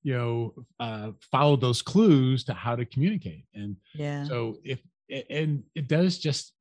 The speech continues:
Speaker 1: require us to take the time to watch, not only just to listen to the words, but watch their body language and their vocal tone and how other, like this, um,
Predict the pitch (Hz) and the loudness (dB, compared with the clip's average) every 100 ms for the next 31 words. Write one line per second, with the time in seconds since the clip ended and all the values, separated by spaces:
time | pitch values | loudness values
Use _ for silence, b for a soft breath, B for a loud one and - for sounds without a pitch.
0 | _ 139 117 - 123 127 104 - 101 - | _ -12 -10 -6 -2 -2 -2 -6 -14 -10
1 | 113 - 113 - 104 101 98 98 104 98 | -10 -10 -14 -10 -8 -6 -8 -8 -8 -8
2 | 101 110 - - _ - 135 233 170 147 | -8 -10 -12 -16 _ -2 0 2 0 2
3 | 143 113 147 143 120 113 101 107 92 85 | 0 4 4 4 2 -2 -2 -2 -4 -6
4 | - _ _ - 113 107 123 - 113 95 | -10 _ _ -10 -6 -2 -4 -2 -4 -4
5 | 101 104 95 92 82 82 82 92 92 92 | -4 -4 -4 -6 -6 -10 -12 -6 -6 -6
6 | 87 110 110 98 92 98 90 87 87 85 | -4 -4 -4 -8 -10 -8 -6 -6 -6 -8
7 | 85 90 87 123 175 _ _ _ - - | -8 -8 -6 -6 -8 _ _ _ -10 -4
8 | 135 - 127 147 120 113 113 113 - 117 | -4 -2 -2 -2 -6 -12 -10 -10 -8 -8
9 | 104 92 90 | -8 -10 -12